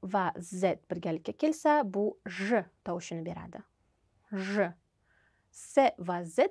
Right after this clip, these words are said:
birga kelsa, Sh tovushini beradi. E'tibor bering, oxirida bitta trifton bor. Ehm, uchta harf kombinatsiyasi. Demak, D, Z va I.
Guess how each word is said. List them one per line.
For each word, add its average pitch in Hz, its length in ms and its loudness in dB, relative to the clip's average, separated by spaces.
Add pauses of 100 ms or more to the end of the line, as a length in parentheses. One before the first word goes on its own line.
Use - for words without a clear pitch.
birga 294 180 0
kelsa, 214 480 0 (260)
Sh - 360 2 (240)
tovushini 185 400 -4
beradi. 165 320 -8 (1500)
E'tibor 233 400 6
bering, 180 300 0
oxirida 269 640 6
bitta 214 480 -2 (180)
trifton 233 480 0
bor. 175 240 2 (560)
Ehm, 175 440 -2 (240)
uchta 277 500 2 (320)
harf 208 460 0 (880)
kombinatsiyasi. 240 840 0 (320)
Demak, 190 320 -2 (100)
D, 247 280 2 (180)
Z 196 380 -2 (140)
va 185 200 0 (140)
I. 196 240 -2